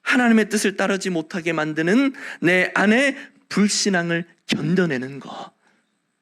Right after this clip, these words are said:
나의 참된 보호자 되시는 하나님을 바라보지 못하게 만드는 내 안의 불안을 이겨내는 것, 그래서 하나님 앞에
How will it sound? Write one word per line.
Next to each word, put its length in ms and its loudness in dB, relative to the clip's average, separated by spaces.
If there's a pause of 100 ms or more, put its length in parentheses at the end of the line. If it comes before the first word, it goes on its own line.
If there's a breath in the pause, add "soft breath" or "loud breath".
(760 soft breath)
나의 300 2
참된 420 4
보호자 380 4
되시는 380 2
하나님을 880 2
바라보지 500 2
못하게 560 2
만드는 580 4 (260 loud breath)
내 240 4
안의 420 2 (240 loud breath)
불안을 680 4 (120)
이겨내는 720 4
것, 340 -4 (1500 soft breath)
그래서 600 2 (300 soft breath)
하나님 420 2
앞에 460 0